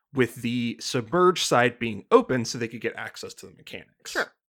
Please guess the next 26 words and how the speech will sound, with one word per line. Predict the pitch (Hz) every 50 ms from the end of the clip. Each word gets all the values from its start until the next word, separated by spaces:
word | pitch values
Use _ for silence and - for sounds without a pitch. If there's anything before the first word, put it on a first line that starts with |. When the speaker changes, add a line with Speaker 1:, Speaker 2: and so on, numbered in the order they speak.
| _ _
Speaker 1:
Each | - 240 294 285
shark | - - - 156 139 135 - -
cost | - 135 101 - - -
two | - 156 139
hundred | - 147 139 135 123 107
and | 101 98
fifty | - - 113 - - 120 110
thousand | - - 95 104 113 - - - 120
dollars. | - - - - - - - - - - - - - _ _ _ _ _ _ -
Speaker 2:
That | 269 277 269 -
doesn't | 269 262 262 254 320 330 320 302
sound | - 262 233 233 226
like | 226 208 208 -
a | 165
lot. | 156 151 143 135 127 104 107 - - _ _ _ _ _
Speaker 1:
In | - 170 160 147
nineteen | 143 156 185 247 - - 202 190 165
seventy-five | 151 - - 160 131 147 147 - 107 101 98 - - 131 131 165 185 175
money, | 202 220 220 247 247 254 277 277 - _ _ _ _ _ -
that's | 190 175 - - - -
like | 190 180 170 147 - - - _
three | _ - - - - 131 117 131 139 143 135
houses | 110 - 139 120 120 113 - 127 110 -
and | 113 117 117
a | -
car. | - - - 110 104 - - - 127 123 - 156